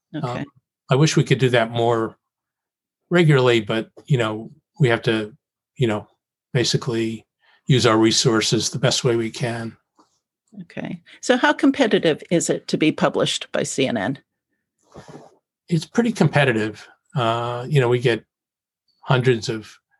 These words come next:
Speaker 2: submissions and, uh, have to win-, basically winnow it down to a very small number. And we publish, uh, pieces that we have commissioned beyond, you know, the universe of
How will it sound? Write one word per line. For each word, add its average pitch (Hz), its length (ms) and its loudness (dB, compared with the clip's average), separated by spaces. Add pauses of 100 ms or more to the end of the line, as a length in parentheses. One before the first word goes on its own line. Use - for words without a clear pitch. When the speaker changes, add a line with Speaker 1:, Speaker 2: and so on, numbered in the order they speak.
(280)
Speaker 2:
submissions 127 760 0
and, 113 460 -6
uh, 127 260 -8
have 135 340 0
to 123 100 2
win-, 131 320 0 (380)
basically 123 380 0
winnow 117 260 2
it 110 160 -2
down 117 300 0
to 135 120 -2
a 110 60 -2
very 113 200 0
small 117 300 -2
number. 113 500 -6 (1040)
And 131 140 2
we 156 120 4
publish, 160 600 2 (560)
uh, 113 220 0
pieces 151 420 0
that 113 140 -2
we 143 200 2
have 110 340 -2 (100)
commissioned 113 640 -4 (1000)
beyond, 120 640 2 (540)
you 131 100 0
know, 110 120 2
the 120 100 -4
universe 120 500 2
of 98 160 -4